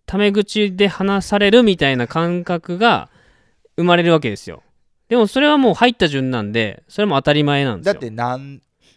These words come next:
Speaker 2: 何回生とかっていう、え？
Speaker 1: 何回生っていうのは、
Speaker 2: はい。
Speaker 1: まあ、大学は大体八年通えるんですよ。マックスで。
Speaker 2: マックスでね。
Speaker 1: 四年生の大学で。
Speaker 2: はい。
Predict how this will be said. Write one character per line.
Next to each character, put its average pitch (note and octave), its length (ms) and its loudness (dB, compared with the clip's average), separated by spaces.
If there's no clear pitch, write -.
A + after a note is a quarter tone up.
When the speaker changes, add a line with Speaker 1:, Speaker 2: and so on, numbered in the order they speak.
Speaker 2:
何 C#3+ 300 -6
回 G#3 220 0
生 G#2+ 180 -10
と - 80 -14
か F#2+ 80 -12
っ F2 40 -16
て E2+ 120 -18
い F#2 120 -10
う、 - 140 -18
え？ C3 200 -14
Speaker 1:
何 F3+ 280 -4
回 A#3 180 4
生 G3+ 160 0
っ D#3+ 60 -2
て D#3+ 120 -6
い D#3+ 80 0
う D#3 40 -2
の D3+ 140 0
は、 F3+ 240 2
Speaker 2:
は A2 160 -4
い。 F3+ 40 -10
Speaker 1:
ま E3 80 -4
あ、 C3+ 60 -6
大 F3+ 220 0
学 G#3+ 200 0
は G#3 120 4
大 F3 220 0
体 E3+ 360 -2
八 - 280 -6
年 G3 140 2
通 A#2+ 100 -8
え G2+ 160 -6
る F#2+ 120 -14
ん - 40 -20
で - 60 -20
す - 80 -20
よ。 - 100 -20
マ A2+ 120 -4
ッ - 20 -8
ク - 140 -20
ス D#2+ 100 -20
で。 - 80 -20
Speaker 2:
マ A2+ 140 -12
ッ A2+ 40 -10
ク - 140 -20
ス F#2+ 100 -20
で F#2 60 -18
ね。 B2+ 160 -10
Speaker 1:
四 C3+ 100 0
年 B2+ 260 0
生 A2+ 260 -2
の A2 100 -4
大 G2+ 140 -6
学 F#2+ 180 -14
で。 F2 180 -16
Speaker 2:
は G2+ 160 -12
い。 - 100 -18